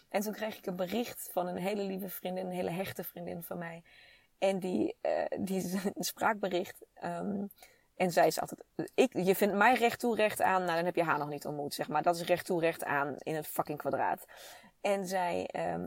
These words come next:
zag dus mijn stories, dat ik had gezegd van, "Oh, ik vind het zo bijzonder dat jullie mij zoveel liefde toesturen en zoveel energie en het helpt mij de dagen heen."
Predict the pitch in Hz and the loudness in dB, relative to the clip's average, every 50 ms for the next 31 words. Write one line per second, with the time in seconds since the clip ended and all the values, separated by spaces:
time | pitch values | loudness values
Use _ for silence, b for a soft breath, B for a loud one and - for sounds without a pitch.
0 | - - - 160 156 170 - 160 208 233 233 254 226 208 196 180 180 - - 196 | -6 -8 -8 -8 -6 -6 6 6 6 6 6 2 -2 0 0 -2 -2 0 2 6
1 | 202 190 160 - 190 180 - - - 175 170 - 160 - - - 165 165 170 - | 6 8 6 6 4 0 -4 0 0 2 2 2 -4 -4 -6 -8 -6 -6 -6 -8
2 | - - - - 165 - 180 175 180 - - - 170 165 - - 151 170 165 - | -10 -10 -10 -10 -2 0 0 -2 -2 -4 -8 -8 -8 -6 -2 2 2 2 2 2
3 | 165 - 180 175 - - 180 170 175 165 170 160 170 170 165 170 165 160 156 - | -2 -4 -6 -8 -2 2 2 2 2 2 -2 -2 -2 -2 0 -2 -4 -4 -4 -4
4 | - 165 165 165 160 160 156 147 156 - - - - - - - 160 165 175 175 | -4 -4 -4 -4 -4 -4 -4 -4 -6 -6 -6 -8 -10 -10 -12 -10 -2 0 2 2
5 | 165 - 175 165 160 165 160 - - 165 - - 160 - - - 156 147 151 156 | 2 2 0 0 0 0 -2 -4 -8 -8 -6 -6 -6 -6 -4 -4 -4 -2 -2 -2
6 | 165 165 156 - 156 139 151 156 151 151 156 160 156 147 147 - - 165 - - | -2 -4 -4 -2 -2 -2 -2 -2 -6 -4 -4 -4 -2 -2 -4 -4 -2 -4 -4 -2
7 | 170 170 165 160 156 160 165 165 - - - - 180 | -4 -6 -4 -4 -2 -4 -4 -4 -8 -10 -10 -10 -12